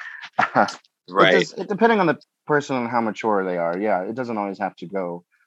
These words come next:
Speaker 1: awry, but, oh, God, it could certainly make for an awkward, well, also, like, with D Js, it's like, yeah, I've hooked up with people who are regulars at the bars where I work, and, I mean, usually it turns out fine, but there's certainly the potential of, like,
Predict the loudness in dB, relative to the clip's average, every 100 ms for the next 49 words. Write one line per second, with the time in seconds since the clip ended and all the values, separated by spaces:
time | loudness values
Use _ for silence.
0 | _ -6 2 4 4 2 -4 -4 -4 -6
1 | _ _ _ _ _ -8 -6 0 0 0
2 | -4 -12 -10 -8 -6 -8 -10 -10 -6 -6
3 | -8 -16 -8 4 4 4 2 2 2 0
4 | -2 0 0 0 0 -2 -4 _ -4 2
5 | 6 4 2 -2 -4 -6 -8 _ _ -10
6 | -6 -6 -6 -6 -6 -8 -4 -2 -2 -2
7 | -6 -4 -6 -8 _ -6 -4 -4 -4 -6
8 | -4 -6 -10 -14 _ _ -8 4 4 6
9 | 4 2 0 -2 -2 -2 -2 -4 -4 -2
10 | -2 2 2 2 -2 -10 -6 0 0 2
11 | 0 2 2 0 -2 -8 -6 -6 -4 -4
12 | -2 -4 -6 -6